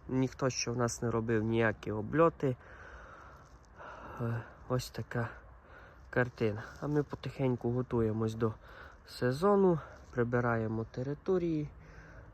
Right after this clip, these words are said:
обрізаємо дерева, бачимо, обрізали яблуню. Ось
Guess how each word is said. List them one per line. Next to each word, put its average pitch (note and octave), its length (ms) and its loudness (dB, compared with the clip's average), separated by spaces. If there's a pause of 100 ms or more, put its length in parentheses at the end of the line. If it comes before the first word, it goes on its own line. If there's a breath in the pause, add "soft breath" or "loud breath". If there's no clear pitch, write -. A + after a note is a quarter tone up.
(800 loud breath)
обрізаємо A#2+ 880 0 (340 loud breath)
дерева, C#3+ 600 0
бачимо, C3 600 -2
обрізали A#2+ 600 0
яблуню. B2 640 0 (1600 loud breath)
Ось - 340 -2